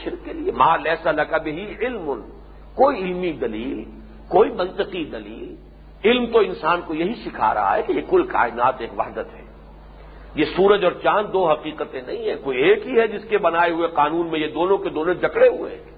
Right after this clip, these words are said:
نہ چاند کے لیے ممکن ہے کہ وہ سورج پر سبقت کر جائے اور نہ سورج کے لیے ممکن ہے کہ وہ چاند کو پکڑ لے۔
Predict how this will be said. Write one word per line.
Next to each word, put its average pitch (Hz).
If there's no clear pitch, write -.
نہ 165
چاند 220
کے 240
لیے 226
ممکن 190
ہے 175
کہ 165
وہ 165
سورج 170
پر 151
سبقت 156
کر 143
جائے 135
اور 135
نہ 131
سورج 233
کے 208
لیے 180
ممکن 156
ہے 143
کہ 143
وہ 139
چاند 135
کو 147
پکڑ 123
لے۔ -